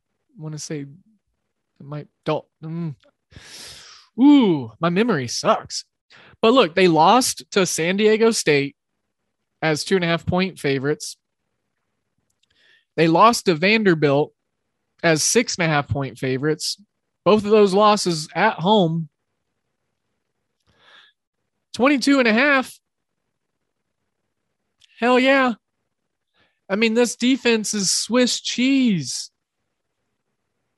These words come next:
Iowa. Iowa. Mister Ferentz. Fahrenheit. He's hot. Kirk Fahrenheit's.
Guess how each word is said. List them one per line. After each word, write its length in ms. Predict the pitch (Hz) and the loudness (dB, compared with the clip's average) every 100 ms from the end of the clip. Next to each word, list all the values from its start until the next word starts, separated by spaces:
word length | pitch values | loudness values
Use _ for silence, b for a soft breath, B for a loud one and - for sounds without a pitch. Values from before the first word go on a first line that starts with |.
| _ _ _ _ _ _ _ _ _ _ - | _ _ _ _ _ _ _ _ _ _ -8
Iowa. 560 | 180 220 220 160 101 - _ _ _ _ _ _ _ _ _ _ _ _ _ _ _ _ _ _ _ _ _ _ 139 | -2 2 2 0 -2 -12 _ _ _ _ _ _ _ _ _ _ _ _ _ _ _ _ _ _ _ _ _ _ 0
Iowa. 580 | 156 170 156 135 95 - _ _ _ _ _ _ _ _ _ _ - | 2 4 2 0 -4 -10 _ _ _ _ _ _ _ _ _ _ -12
Mister 300 | 185 - 190 | -10 -8 -8
Ferentz. 760 | - 202 220 190 117 - - - _ _ _ | -2 2 2 0 -2 -10 -12 -14 _ _ _
Fahrenheit. 840 | - 190 247 247 214 185 139 120 _ _ _ _ _ _ _ | -4 2 4 4 2 2 0 -4 _ _ _ _ _ _ _
He's 200 | - 208 | -10 -4
hot. 320 | 180 240 214 - _ _ _ _ _ _ _ _ - | 2 2 0 -6 _ _ _ _ _ _ _ _ 0
Kirk 240 | 247 247 | 0 2
Fahrenheit's. 800 | 240 220 180 180 139 113 - | -2 0 0 0 -2 -4 -14